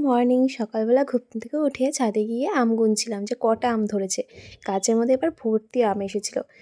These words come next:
তো সঙ্গে সঙ্গে ডেলিভারি বয়ের কল আসলো যে আমার নাকি একটা পার্সেল এসেছে। তো ঝটপট দৌড়াতে দৌড়াতে পার্সেল নিতে চলে আসলাম। আর এই পার্সেলটার মধ্যে ছিল আমার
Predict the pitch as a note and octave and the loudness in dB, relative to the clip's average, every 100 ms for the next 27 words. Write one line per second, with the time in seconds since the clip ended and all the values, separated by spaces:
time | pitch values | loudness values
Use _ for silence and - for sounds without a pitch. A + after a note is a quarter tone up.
0 | - - _ - D#4 B3+ A#3 B3+ C4+ C4+ | -20 -20 _ -8 0 2 4 2 2 4
1 | C#4 A3+ A3+ A#3 A#3 A#3+ A#3+ D#4+ - G#3 | 4 4 4 4 6 4 4 0 -2 -2
2 | G#3 G#3+ A#3 A3+ - - A3 A3 A3+ B3+ | -2 -2 -4 0 -2 0 -2 0 0 0
3 | C#4+ G4+ - A3+ G#3 G#3 G3 - - - | 2 2 4 2 2 -6 -6 -10 -10 -6
4 | D#4 D4+ C#4+ D#4+ C#4 A#3+ A#3+ C4 C4+ G#4 | -2 -2 0 2 6 6 8 6 6 2
5 | E4 A#3 A#3 A#3 A3+ A3+ G3+ G3+ G3 G#3+ | 2 0 0 -2 0 0 0 -2 -6 -6
6 | G#3+ A3 - B3 C#4+ C4+ - - A3+ G#3+ | -6 -4 0 0 0 -2 -2 -2 0 0
7 | G#3+ A3 A#3+ D4+ | -2 0 0 2